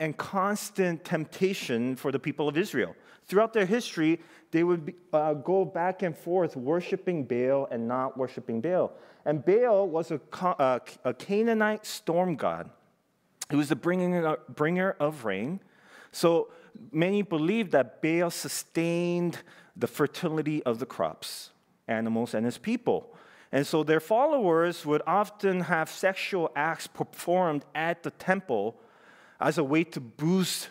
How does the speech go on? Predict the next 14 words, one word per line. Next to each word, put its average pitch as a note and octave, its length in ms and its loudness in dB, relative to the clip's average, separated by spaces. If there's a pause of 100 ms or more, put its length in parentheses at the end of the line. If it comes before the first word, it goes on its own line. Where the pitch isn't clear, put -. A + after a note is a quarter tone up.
(120)
Baal's D3 520 2
sexual - 460 -2
prowess G#2+ 640 -4 (640)
and C3+ 220 4
thus D#3 240 4
contribute D#3+ 580 0
to C#3+ 140 -2
his C#3 180 0
work C3+ 480 0
in A#2 200 -2
increasing A#2+ 920 -2
fertility A#2+ 800 -2
on G#2 260 -2
earth. - 380 -4